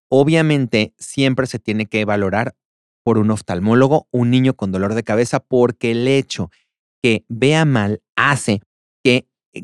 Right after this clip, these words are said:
su cerebro no trabaje de manera adecuada y entonces ese esfuerzo hace que la cabeza duela, es decir, que tenga una cefalea, que es una cefalea refractiva, es decir, por falta de uso de lentes.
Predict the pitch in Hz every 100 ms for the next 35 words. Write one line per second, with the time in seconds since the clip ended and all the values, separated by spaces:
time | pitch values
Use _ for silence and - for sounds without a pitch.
0 | - - 156 143 131 156 151 147 151 139
1 | 127 127 107 101 98 95 - 90 90 104
2 | 113 139 147 160 151 156 - - 151 135
3 | - 143 _ _ - 110 - - 92 92
4 | - 95 90 101 107 104 87 - - 113
5 | 120 120 120 - 101 - 95 104 107 107
6 | _ _ - 101 113 110 113 95 87 92
7 | 123 123 - 90 - 208 156 92 113 -
8 | 165 - 85 87 - 120 175 185 277 _
9 | 98 95 98 113 - 208 _ _ - 80
10 | 73 - _ _ _